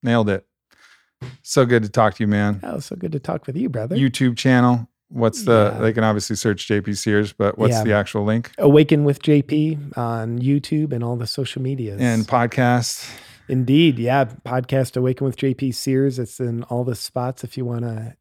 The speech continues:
Speaker 2: check it out. You, you, you've been on there a couple times,
Speaker 1: Mm-hmm.
Speaker 2: most recently as well. So,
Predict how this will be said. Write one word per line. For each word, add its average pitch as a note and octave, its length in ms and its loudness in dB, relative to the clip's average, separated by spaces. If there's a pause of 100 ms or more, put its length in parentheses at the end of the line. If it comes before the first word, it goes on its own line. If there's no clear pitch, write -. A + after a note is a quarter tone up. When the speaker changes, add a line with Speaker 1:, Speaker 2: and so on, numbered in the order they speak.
Speaker 2:
check - 300 -8
it B2 80 -2
out. C3 400 0
You, A#2 300 -6 (240)
you, C#3 340 -12
you've C3+ 280 2
been C#3 140 4
on C3+ 140 0
there C3+ 80 0
a B2 40 -6
couple C3 200 -2
times, C3 300 0
Speaker 1:
Mm-hmm. B2 100 0
Speaker 2:
most B2 220 -2
recently B2+ 460 -4
as A2+ 180 -8
well. B2+ 260 -2
So, A2+ 340 -6